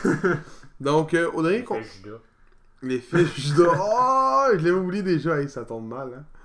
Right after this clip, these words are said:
Speaker 2: Les fées Judas. Euh. <laughs> Fait que, au dernier co-, au dernier événement, euh, dernier événement, au dernier combat, eh boy. Au dernier podcast, on a parlé de Art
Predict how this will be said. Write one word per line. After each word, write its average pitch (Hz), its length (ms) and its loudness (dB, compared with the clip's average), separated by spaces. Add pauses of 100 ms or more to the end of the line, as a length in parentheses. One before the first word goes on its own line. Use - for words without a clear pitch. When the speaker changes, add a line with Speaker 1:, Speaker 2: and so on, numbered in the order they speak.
(400)
Speaker 2:
Les 127 200 -2
fées 156 280 2
Judas. 123 540 -2 (960)
Euh. 107 320 -4 (440)
<laughs> 147 1400 -2
Fait 151 320 -2
que, 151 260 2 (400)
au 147 120 0
dernier 160 200 2
co-, 202 200 -4
au 139 100 0
dernier 170 240 0
événement, 123 560 -4
euh, 113 60 -6
dernier 107 220 -8
événement, 104 440 -12
au 110 40 -12
dernier 101 180 -14
combat, 101 420 -12
eh 104 40 -14
boy. - 280 -18 (640)
Au 120 160 -10
dernier 165 720 -4
podcast, 127 680 -12
on 120 80 -8
a 117 40 -8
parlé 117 240 -6
de 110 80 -6
Art 107 240 -6